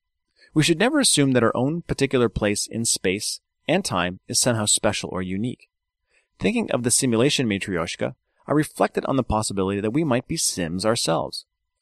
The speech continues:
Why should we assume that we are at the primary level of reality? Indeed, considering the radical potential for computing power in the decades to come,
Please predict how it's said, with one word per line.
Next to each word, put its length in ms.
Why 160
should 180
we 100
assume 360
that 80
we 200
are 320
at 100
the 60
primary 460
level 400
of 140
reality? 480
Indeed, 400
considering 380
the 120
radical 340
potential 420
for 220
computing 480
power 340
in 140
the 80
decades 400
to 80
come, 320